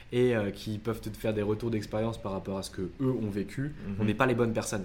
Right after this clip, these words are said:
Speaker 1: Et ça sera carrément les bonnes personnes parce qu'en plus, ce sont des, des, vraiment des, des, des prestataires de qualité.
Speaker 2: Mhm.
Speaker 1: Euh, nous, ce qu'on vient apporter, c'est vraiment,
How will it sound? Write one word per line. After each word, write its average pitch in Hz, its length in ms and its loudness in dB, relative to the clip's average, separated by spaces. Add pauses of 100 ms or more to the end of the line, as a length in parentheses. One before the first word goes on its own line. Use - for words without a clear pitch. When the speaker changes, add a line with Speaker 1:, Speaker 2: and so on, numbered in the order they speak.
(120)
Speaker 1:
Et - 40 -6
ça 104 120 -4
sera 110 180 -4
carrément 120 400 0
les 113 220 0
bonnes 104 200 -2
personnes 101 260 -4
parce 170 80 -6
qu'en 107 100 -4
plus, 139 100 -2
ce - 100 -6
sont - 160 -6
des, 98 180 -2
des, 98 180 -4
vraiment 151 220 2
des, 104 180 0
des, 98 160 -2
des 95 120 -2
prestataires 113 420 -2
de 120 40 0
qualité. 113 420 -2 (160)
Speaker 2:
Mhm. 120 80 -6 (340)
Speaker 1:
Euh, 92 220 -2
nous, 147 140 4
ce - 80 0
qu'on 123 140 -2
vient 110 180 4
apporter, 107 420 -2
c'est 165 200 -2
vraiment, 110 500 0